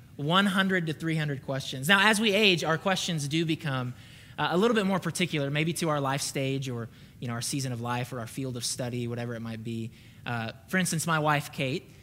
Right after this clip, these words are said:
when she was ten years old, she was not looking at consumer reports for household appliances or, you know, reviews online for maternity wear, right? And as we age, also, our questions become more complex. There is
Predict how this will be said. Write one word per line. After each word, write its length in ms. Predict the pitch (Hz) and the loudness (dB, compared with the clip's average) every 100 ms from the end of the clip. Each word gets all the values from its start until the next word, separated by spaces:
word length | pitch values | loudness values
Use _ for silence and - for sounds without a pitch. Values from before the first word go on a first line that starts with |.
| - - - | -20 -20 -8
when 140 | 151 | -2
she 120 | - | 0
was 140 | 196 175 | 2 0
ten 300 | - 190 202 | 2 2 4
years 240 | 202 175 | 2 2
old, 260 | 165 135 135 | 0 0 -2
she 140 | 170 | -2
was 160 | 147 143 | -2 -2
not 220 | 147 139 | -2 -2
looking 320 | 147 156 139 | -4 -4 -4
at 180 | 131 90 | -4 -6
consumer 560 | - 160 - 175 170 135 | -4 -2 0 2 0 0
reports 540 | 120 - 127 123 - | -4 -6 -6 -6 -8
for 120 | - | -6
household 460 | 123 139 - 135 117 | 0 0 0 -6 -6
appliances 720 | 110 120 113 113 123 110 - - - - - | -8 -8 -6 -6 -6 -8 -10 -14 -20 -20 -12
or, 240 | 147 123 127 | -8 -6 -6
you 100 | 143 | -6
know, 100 | 131 | -4
reviews 400 | 120 127 139 139 | -2 -2 -2 -2
online 380 | 135 127 123 123 | -2 -2 -4 -4
for 120 | 135 | -6
maternity 540 | 120 120 160 139 120 107 | -8 -8 -6 -6 -6 -8
wear, 280 | 107 95 - - - | -10 -12 -16 -18 -8
right? 240 | 127 131 - - - - - | -6 -6 -10 -20 -20 -12 -4
And 200 | 151 - - - - | -4 -4 -14 -20 -4
as 200 | - 180 | 4 4
we 140 | 185 180 | 6 4
age, 220 | 202 180 | 4 4
also, 280 | 180 196 208 | 2 2 2
our 100 | 165 | 2
questions 380 | 190 185 196 165 | 2 0 2 0
become 260 | 185 190 | 2 2
more 140 | 185 185 | 2 2
complex. 500 | 190 175 240 170 - | 2 2 2 0 0
There 200 | 175 196 | 2 2
is 220 | 185 | 2